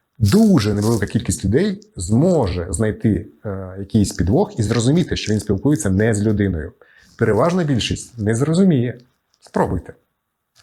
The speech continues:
Кожного дня безліч людей задають якісь нові йому питання і знаходять якісь нові способи використання чат Джі Пі Ті. Наприклад, стосовно генерації зображень через нейромережі, такі як Midjourney або Stable Diffusion.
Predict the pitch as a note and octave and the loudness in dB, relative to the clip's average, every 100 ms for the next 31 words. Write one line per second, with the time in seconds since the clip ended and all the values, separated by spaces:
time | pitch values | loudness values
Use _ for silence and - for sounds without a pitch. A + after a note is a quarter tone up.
0 | _ _ _ - D#3 A#2+ G#2 G2+ A#2+ D#3+ | _ _ _ 0 0 2 -2 0 0 0
1 | A#2 A#2 G2+ - G2 B2 D#3 D3 - _ | -2 -2 -4 -2 0 0 0 -4 -14 _
2 | _ _ F#2+ G2 A#2+ A2 G#2 G#2 B2+ A2 | _ _ -6 -2 0 -2 -4 0 2 2
3 | G2+ G2 G2+ C3 D3+ A#2+ G#2+ G2 G#2+ A#2+ | 0 -2 -4 -2 0 -2 0 -2 0 -2
4 | A2 G2+ F#2 G2+ A#2+ B2 A2+ F#2+ - B2 | -2 -2 -2 -2 2 2 2 0 0 -2
5 | B2+ G2+ - - G#2 G2 F#2 F#2+ F#2 - | 0 0 -2 -4 -2 -2 0 -2 -4 -8
6 | - - _ _ _ - _ E2 C3+ E3 | -12 -16 _ _ _ -20 _ -4 -2 -2
7 | B2+ - - G2+ B2+ C3+ F#2 G2+ A2 A2 | -4 -6 -6 -4 -2 -2 0 0 -2 -2
8 | A#2 G#2+ D#3+ D3 G2 D#2 D#2+ - G#2+ F#2+ | -2 0 0 0 -2 -6 -6 -2 -2 -2
9 | G#2 G#2+ G2+ G2+ G#2+ A2 F#2 - - F#2+ | 0 0 2 0 0 0 -2 -4 -2 -2
10 | A#2 B2 F3 D#3+ A#2 G2+ G#2+ - G2+ F#2 | -2 -2 0 0 0 0 -2 0 0 0
11 | F#2 - F2+ D#2 | -2 -2 -4 -4